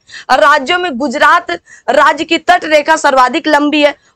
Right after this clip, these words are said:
और सर्वाधिक छोटी तट रेखा आपकी गोवा की है। किसकी है? गोवा की। सबसे पहले मैंने यहीं पर चर्चा की है। जो आपसे अक्सर, अ, यूपीपीसीएस हो या आरओ, आरओ,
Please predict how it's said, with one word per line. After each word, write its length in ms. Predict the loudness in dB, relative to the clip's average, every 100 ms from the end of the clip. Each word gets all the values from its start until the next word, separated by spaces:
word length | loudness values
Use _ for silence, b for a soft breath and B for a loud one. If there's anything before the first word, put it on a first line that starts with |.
| -2
और 100 | -2
सर्वाधिक 680 | 0 0 2 2 2 -2 0
छोटी 320 | 0 0 -2
तट 220 | 0 -2
रेखा 260 | 0 0 2
आपकी 260 | 0 0 -2
गोवा 280 | 0 2 0
की 180 | 0
है। 80 | -4
किसकी 300 | -2 -6 -2
है? 120 | 0 0
गोवा 280 | 2 0
की। 180 | 0 -6 -16 B B
सबसे 320 | -4 -2 0
पहले 280 | 0 2 2
मैंने 240 | 2 0 0
यहीं 380 | -2 -4 -2 -2
पर 180 | -4
चर्चा 340 | -2 -2 0 -2
की 200 | -2 -4
है। 100 | -4 _ b -6
जो 140 | 0
आपसे 360 | 2 2 -2 -4
अक्सर, 460 | -2 -4 0 0 0
अ, 240 | 0 -2
यूपीपीसीएस 800 | -2 -2 -4 -4 -4 -4 -2 0
हो 80 | 2
या 160 | 2 2
आरओ, 300 | 2 2 2
आरओ, 240 | 2 2